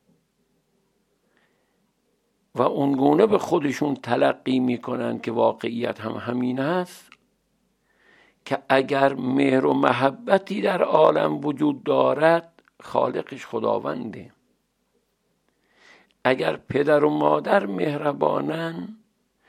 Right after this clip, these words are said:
این مهر و محبت رو خداوند در دل پدر و مادر آفریده. خداوند چشمه و اقیانوس بیکران مهر و محبت است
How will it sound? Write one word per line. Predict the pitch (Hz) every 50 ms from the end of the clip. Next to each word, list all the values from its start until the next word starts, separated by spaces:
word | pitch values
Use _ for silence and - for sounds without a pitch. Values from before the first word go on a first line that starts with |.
| _ - _ _ _ _ _
این | - 151 165
مهر | 170 165 175 180 165 156 160 - 156
و | 143 - - -
محبت | - 127 139 131 120 127 127 127 113 - - 139 160 160 - -
رو | 165 147 147 151 143
خداوند | - - - 135 139 131 131 135 139 - 104 107 98 95
در | - - 69
دل | - - - - 123 - - - 120 - - - - - _
پدر | - 113 120 117 113 -
و |
مادر | 120 117 113 113 - 107 104 104
آفریده. | - 107 104 101 - - 92 90 92 - - - - - - _ _ _ _ _ _ _ _ _ _ _ _ _ _ _ _ _ _ _ _ _ _ _ _ _ _ _
خداوند | - - - 127 120 120 120 120 120 127 135 147 151 165 170 185 - _ _ _ _ _ _ _ _ _
چشمه | - - - - 135 - - - - - 127 131 147 160 175 185 185 -
و | - 165 -
اقیانوس | 175 220 202 - - - - 135 135 139 135 131 127 131 135 147 170 - - 190 165 - - -
بیکران | 165 147 123 - - 131 131 147 147 139 - - - - 127 139 143 165 196 208 208 208 208 202 208
مهر | 170 - 139 110 - - 127
و | 131
محبت | - - 98 - - 104 - - - - - - -
است | - - - - - _ _